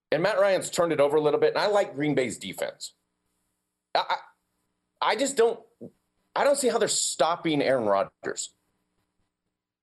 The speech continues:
To me, I think Green Bay wins by seven easy.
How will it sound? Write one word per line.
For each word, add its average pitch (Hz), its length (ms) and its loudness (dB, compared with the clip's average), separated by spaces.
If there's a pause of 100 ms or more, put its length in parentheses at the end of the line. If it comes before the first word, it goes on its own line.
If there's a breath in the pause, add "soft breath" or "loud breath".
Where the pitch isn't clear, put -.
(580)
To 160 80 -2
me, 208 460 0 (340)
I 165 120 2
think 208 300 0
Green 156 300 0
Bay 139 200 2
wins 110 560 -2 (640)
by 120 400 -2
seven 120 440 -2
easy. 80 360 -8